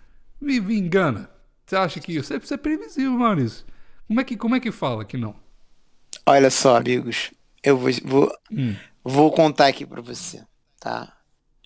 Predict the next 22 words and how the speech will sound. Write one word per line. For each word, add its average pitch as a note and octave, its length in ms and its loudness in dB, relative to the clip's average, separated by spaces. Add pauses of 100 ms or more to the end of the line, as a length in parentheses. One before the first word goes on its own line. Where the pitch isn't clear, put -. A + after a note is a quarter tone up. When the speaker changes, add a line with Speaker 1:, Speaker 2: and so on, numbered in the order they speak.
(120)
Speaker 2:
Eu C#3+ 60 -6
estou D#3 340 -4
com E3 100 -12
um E3 40 -10
Speaker 1:
Hum. - 20 -8
Speaker 2:
problema C3+ 720 -2
muito C#3 280 -6
sério B2 580 -2 (680)
que - 120 -6
eu, C#3+ 260 0 (460)
Speaker 1:
Hum. A#2+ 180 -4 (360)
Speaker 2:
eu, D3+ 440 0 (3000)
eu G#3 200 4
tô C4 140 -6
com B3 100 -6
um A3 40 -4
problema D#3 340 -2
pra D3 160 -4
me D3 80 -4
relacionar C#3 540 -2
com C#3 120 -14
mulheres, A2+ 720 -6